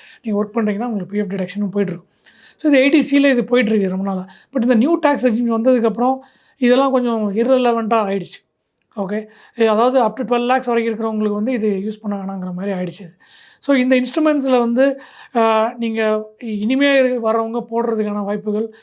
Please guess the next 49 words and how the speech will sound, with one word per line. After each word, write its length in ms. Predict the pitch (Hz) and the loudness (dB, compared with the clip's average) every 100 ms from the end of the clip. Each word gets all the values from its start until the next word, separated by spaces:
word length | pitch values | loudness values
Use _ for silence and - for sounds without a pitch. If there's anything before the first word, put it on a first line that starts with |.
| _ _ _ | _ _ _
வேணாம்னு 320 | 220 233 233 | -2 0 0
தான் 120 | 233 202 | -2 -2
நான் 120 | 196 | -4
சொல்லுவேன் 220 | 208 190 185 | -4 -6 -10
as 60 | |
a 40 | 196 | -8
financial 400 | 208 214 214 208 | -4 -2 -2 -6
planner-ஆ. 340 | 214 190 175 175 | -8 -10 -8 0
ஏன் 220 | 220 269 | 2 2
அப்படின்னா, 320 | 220 196 185 214 _ _ _ _ 233 | 0 -2 -4 -10 _ _ _ _ -2
for 80 | 226 | 0
example, 380 | 202 262 269 262 - _ - | 0 -2 -2 -6 -10 _ -2
இ 40 | 285 | 0
எல் 100 | 285 | 2
எஸ் 100 | 262 | -2
எஸ் 80 | 247 | -6
ஃபண்ட்ஸ் 200 | 226 214 | -4 -2
எடுத்துட்டிங்கன்னா, 440 | 202 214 202 220 220 | -2 -4 -4 -8 -6
த்ரீ 160 | 262 | -4
இயர் 240 | 269 262 220 | 0 0 0
லாக்இன். 320 | 208 208 - | -4 -8 -4
அது 160 | 240 226 | 0 0
நல்லதும், 420 | 202 240 262 285 277 | 0 0 0 -4 -6
அதுல 220 | 214 220 220 | -4 -4 -2
ப்ளஸ் 200 | 226 277 | -4 -2
and 120 | 262 | -2
மைனஸ் 240 | 240 247 | 0 0
இருக்கு. 200 | 202 185 196 | -2 -4 -8
ஓகே, 160 | 226 214 - _ _ - | -8 -8 -12 _ _ -6
நம்ம, 200 | 208 202 | -2 0
நான் 100 | 196 | 0
என்ன 140 | 220 | 0
சொல்ல 180 | 269 262 240 | 2 2 2
வரேன்னா, 220 | 214 247 254 - _ - | 0 -2 -6 -18 _ -20
நீங்க 200 | - 240 | -4 0
இ 140 | 220 233 | 2 2
எல் 100 | 294 | 2
எஸ் 80 | 277 | 2
ஃபண்ட்ஸ்ல 240 | 226 226 220 | -2 -2 0
போட்டீங்கன்னா, 360 | 226 233 240 233 | 0 0 -2 -2
த்ரீ 120 | 277 | 0
இயர்ஸ்க்கு 360 | 269 262 - 262 | 2 0 0 0
அது 100 | 226 | 0
லாக்இன் 380 | 208 - 233 | 0 -2 -4
ஆயிடும். 240 | 202 202 233 | -2 -2 -2
நீங்க 120 | 214 | -4
வெளியில 240 | 202 226 214 | -2 0 0
எடுக்கவே 280 | 208 220 220 | 2 2 0
முடியாது. 280 | 190 196 185 | -2 -4 -6